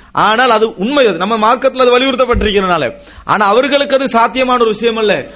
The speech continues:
அது சுபகு நாலு மணிக்கு எழும்பிக்கிட்டு, மூணு மணிக்கு எழும்பிக்கிட்டு, "அல்லாஹ் அக்பர், பள்ளிக்கு வாங்க, அஸ்ஸலாத்து கைரும் மினன் நௌம்னு" ஒரு குரூப் அதை குற்றம் பண்ணி நினைச்சுக்கிட்டு எழும்பி போகுதே நம்ம போகாட்டி, அது பெரிய செய்தி.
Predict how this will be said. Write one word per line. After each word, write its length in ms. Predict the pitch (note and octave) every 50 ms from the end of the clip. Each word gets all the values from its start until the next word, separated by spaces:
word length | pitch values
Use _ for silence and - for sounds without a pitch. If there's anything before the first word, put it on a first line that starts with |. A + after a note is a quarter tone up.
| - -
அது 180 | - F3+ G#3 B3
சுபகு 380 | - - G#3 G3+ B3 B3+ B3+
நாலு 300 | A#3 G#3+ G#3 G#3+ A#3+ B3
மணிக்கு 280 | A#3 A#3+ A#3 A3 F#3+ A3
எழும்பிக்கிட்டு, 400 | A3+ A3+ A3+ G#3+ A3+ G#3+ A3 G#3+
மூணு 220 | G3 G3 A3+ A#3
மணிக்கு 260 | A3+ A#3 A3 G#3 G3
எழும்பிக்கிட்டு, 320 | G#3 G#3 G3+ G3 G3+ G3+ G#3
"அல்லாஹ் 420 | F#3+ F#3+ G3 G3+ G#3 G#3+ G#3+ G3+
அக்பர், 280 | G3+ F#3 F#3 A3+ G#3+ E3
பள்ளிக்கு 300 | F#3 F#3 G3+ G#3 F3+ G3+
வாங்க, 180 | G3+ G#3 G3+
அஸ்ஸலாத்து 380 | F3+ E3+ - G#3 G#3 G3+ G3 G3+ F3+ -
கைரும் 220 | G3 G3 G3+ G3
மினன் 200 | G3 G3 G3+ G3
நௌம்னு" 360 | G3 G3 G3 G3 A3 G#3+ - - - - - -
ஒரு 140 | - F3+ G#3
குரூப் 240 | G3+ G#3 A#3 A#3 G#3
அதை 160 | A3 G#3 - G3+
குற்றம் 440 | - A#3 - - - - D4+ D4 C#4+
பண்ணி 280 | C#4+ C#4 C4+ C4+ B3
நினைச்சுக்கிட்டு 300 | B3 C4 C4 A3 C4 C4+
எழும்பி 240 | B3 A#3+ C4 C4 C4+
போகுதே 500 | A3 C4 B3+ C4 B3 A#3+ G#3 D#3+ - - - - - - _
நம்ம 160 | - E3+ F#3+ F3
போகாட்டி, 540 | F#3+ A3 A#3+ A3+ A#3+ A#3 - G#3 E3 C3 - - - - - _ _ _ _ _ _ _ _ - -
அது 320 | - A#2+ D#3+ A3 B3+ C4+ A3+
பெரிய 280 | - C4 D4 D4+ D#4 D4+
செய்தி. 420 | B3 C4+ C#4 C4+ A3 F3 C#3 B2+